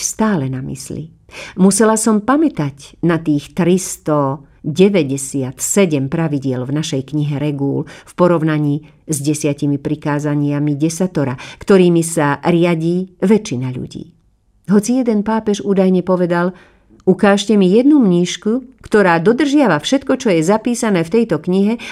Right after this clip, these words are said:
a ja ju ešte dnes vyhlásim za svätú.“ Poslušnosť. To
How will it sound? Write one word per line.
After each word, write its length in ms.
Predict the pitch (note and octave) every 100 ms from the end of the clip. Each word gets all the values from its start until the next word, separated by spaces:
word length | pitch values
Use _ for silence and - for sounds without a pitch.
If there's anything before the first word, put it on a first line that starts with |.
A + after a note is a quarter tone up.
| -
a 160 | F#3
ja 160 | F3+ F3
ju 120 | D#3 D#3
ešte 320 | D#3 - C3+
dnes 240 | D#3 A3
vyhlásim 520 | B3 B3+ C#4+ C#4+ F4 F4
za 80 | F4+
svätú.“ 520 | - D3+ - - - _ _ _ _ _ _ _ -
Poslušnosť. 680 | F3+ - C3+ - - - - _ _ _ - - _ _ F3
To 400 | E3 D#3+ D#3